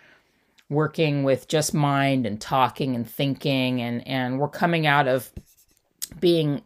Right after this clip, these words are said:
a victim or disempowered. You know, maybe that's a better way of, mm, terming this, is that, you know, when I'm empowered, I'm not gonna be a victim to it. I'm gonna be empowered or disempowered. So if I'm empowered, then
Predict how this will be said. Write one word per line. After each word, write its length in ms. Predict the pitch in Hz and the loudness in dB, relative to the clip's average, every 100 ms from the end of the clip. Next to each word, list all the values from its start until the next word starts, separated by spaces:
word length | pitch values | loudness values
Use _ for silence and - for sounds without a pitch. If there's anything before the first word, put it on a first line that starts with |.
| - | 0
a 340 | 151 135 135 - _ _ _ _ | 4 4 2 -4 _ _ _ _
victim 800 | 160 143 170 175 - 175 170 170 - | -4 6 6 6 4 6 6 4 2
or 200 | 165 151 | 2 2
disempowered. 1120 | 165 160 - 160 - 156 147 151 147 151 151 - | 0 0 0 -4 -2 2 4 4 2 0 -4 -6
You 100 | 151 | -4
know, 220 | 151 147 | -2 0
maybe 300 | 147 151 151 | 0 0 0
that's 240 | 143 139 | 0 0
a 60 | 156 | -2
better 280 | 143 139 139 | 0 0 2
way 200 | 135 131 | 0 0
of, 140 | 127 _ _ - | -2 _ _ -14
mm, 160 | 156 - _ _ _ _ | -12 -12 _ _ _ _
terming 440 | - 147 135 127 127 | -6 -4 -2 -4 -4
this, 300 | 127 120 127 | -6 -6 -6
is 180 | 120 | -6
that, 320 | - 127 120 - - - - - - - _ _ _ _ - _ | -2 -2 -2 -8 -20 -20 -20 -20 -20 -20 _ _ _ _ -20 _
you 120 | 220 | 4
know, 140 | 190 180 | 6 8
when 180 | 170 170 | 8 6
I'm 180 | 165 | 6
empowered, 640 | 160 147 - 170 165 156 147 | 4 -2 4 8 8 8 6
I'm 140 | 143 | 4
not 200 | 143 131 | 2 0
gonna 160 | 143 127 | -2 0
be 140 | 131 | 2
a 60 | 120 | 2
victim 460 | 135 127 143 127 | 0 0 -4 -4
to 200 | - 135 | -4 -2
it. 60 | 127 | 0
I'm 180 | 123 127 | 0 -2
gonna 160 | 127 | -2
be 140 | 127 127 | -2 -4
empowered 680 | 117 - 160 151 147 139 | -6 0 4 6 6 4
or 160 | - 135 | 2 -2
disempowered. 800 | 127 123 - 127 - 139 117 143 | -2 -4 -6 -10 -6 -4 -4 -4
So 220 | - 147 | 0 2
if 120 | 139 | 4
I'm 140 | 170 180 | 2 2
empowered, 880 | 175 - - 202 196 160 143 139 | -2 -4 4 6 6 6 2 0
then 280 | 147 151 151 | 0 0 -2